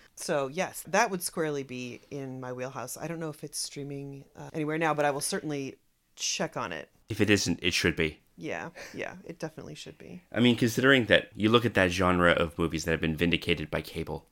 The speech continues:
Speaker 2: you know, being on at two o'clock on a Sunday on T B S Superstation,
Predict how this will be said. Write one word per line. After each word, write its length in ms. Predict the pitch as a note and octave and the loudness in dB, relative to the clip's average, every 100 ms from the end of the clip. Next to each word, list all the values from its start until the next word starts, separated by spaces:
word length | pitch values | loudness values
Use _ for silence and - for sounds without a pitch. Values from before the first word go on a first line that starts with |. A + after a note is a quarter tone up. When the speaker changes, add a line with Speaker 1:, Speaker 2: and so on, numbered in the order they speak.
| _ | _
Speaker 2:
you 100 | E2 | 0
know, 80 | E2+ | 0
being 260 | D#2 F2+ E2+ | 4 4 6
on 160 | F2 | 4
at 140 | E2+ - | 2 -2
two 180 | - | -2
o'clock 400 | E2+ - D#2+ D#2 | -2 4 4 4
on 80 | E2+ | 0
a 80 | D#2+ | -2
Sunday 400 | - D#2+ D#2 D#2+ | 0 0 2 -2
on 140 | D#2 | -4
T 160 | D#2 E2+ | -6 -6
B 160 | D#2+ D#2 | -4 -4
S 180 | D#2 | -4
Superstation, 580 | E2 D#2+ - - - D#2 | -6 -6 -6 -6 -6 -8